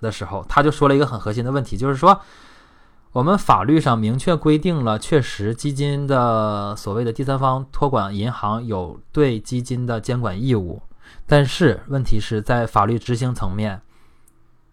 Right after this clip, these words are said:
律师，就是法官不一定这么判，因为他要考虑的因素是在实际执行操作中，第三方托管行他可能没有那么强的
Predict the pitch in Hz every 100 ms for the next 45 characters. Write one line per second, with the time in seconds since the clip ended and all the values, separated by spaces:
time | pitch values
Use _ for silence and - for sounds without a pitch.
0 | - - 262 - 127 135 135 147 110 -
1 | - 101 143 180 170 120 107 92 - -
2 | - - - - 180 196 - 190 190 -
3 | 107 131 143 151 143 156 - 131 147 135
4 | - 117 139 143 - 131 131 135 - 131
5 | 143 123 110 110 120 156 135 131 131 127
6 | 131 139 117 101 95 101 - 131 - 110
7 | 95 98 107 110 147 98 127 143 104 -
8 | 92 90 107 107